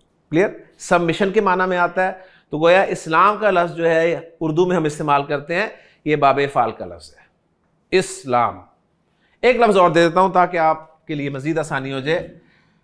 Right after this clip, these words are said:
मैं कहता हूँ इन्फाक। इन्फाक इफ़आल के पैटर्न पे है कि नहीं है? ठीक है ना?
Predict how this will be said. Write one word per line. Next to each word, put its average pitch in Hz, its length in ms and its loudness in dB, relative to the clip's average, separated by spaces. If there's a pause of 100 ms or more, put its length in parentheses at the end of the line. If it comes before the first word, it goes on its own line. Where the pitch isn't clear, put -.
(200)
मैं 202 180 0
कहता 233 240 0
हूँ 262 380 -2 (320)
इन्फाक। 165 1160 2 (1600)
इन्फाक 196 600 2 (340)
इफ़आल 180 500 4
के 220 120 0
पैटर्न 190 340 -2
पे 202 120 -4
है 175 160 0
कि 226 120 -6
नहीं 220 160 -8
है? 196 120 -12 (1000)
ठीक 156 140 0
है 220 60 2
ना? 233 120 -4